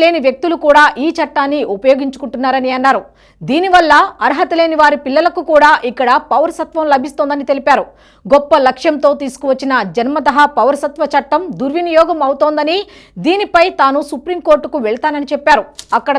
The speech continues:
తమకు అనుకూలంగా తీర్పు వస్తుందని విశ్వాసంతో ఉన్నానన్నారు డొనాల్డ్ ట్రంప్. అయితే ఈ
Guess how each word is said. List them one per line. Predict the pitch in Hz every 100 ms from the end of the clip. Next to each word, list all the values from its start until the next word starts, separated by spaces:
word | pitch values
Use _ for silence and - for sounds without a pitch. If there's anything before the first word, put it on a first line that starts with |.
| 277
తమకు | 269 269 311 220
అనుకూలంగా | 240 277 320 285 294 277
తీర్పు | 285 285 277 240
వస్తుందని | 240 311 277 311 427 - - -
విశ్వాసంతో | 285 294 392 392 359 359 349
ఉన్నానన్నారు | 285 294 294 285 254 330 196
డొనాల్డ్ | 190 220 294 294
ట్రంప్. | 294 240 - _ _ _
అయితే | 294 392 392 370 208
ఈ | 202